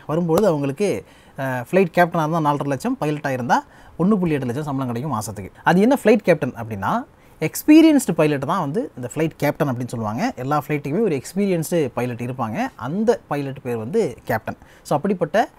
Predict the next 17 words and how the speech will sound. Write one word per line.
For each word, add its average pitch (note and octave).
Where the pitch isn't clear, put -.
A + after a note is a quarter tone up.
senior A#3+
pilot C#3
கேப்டனா D3+
இருக்கவங்களுக்கு C3+
மாச G3
சம்பளம் E3
நாலரை D3+
லட்ச C3
ரூபாயா C3
ஃபிக்ஸ் -
பண்ணியிருக்காங்க B2
ஆகாஷ் A#2
ஏர். B3+
இதுக்கு G3+
முன்னாடி B3
வந்து G3+
அவங்க E3+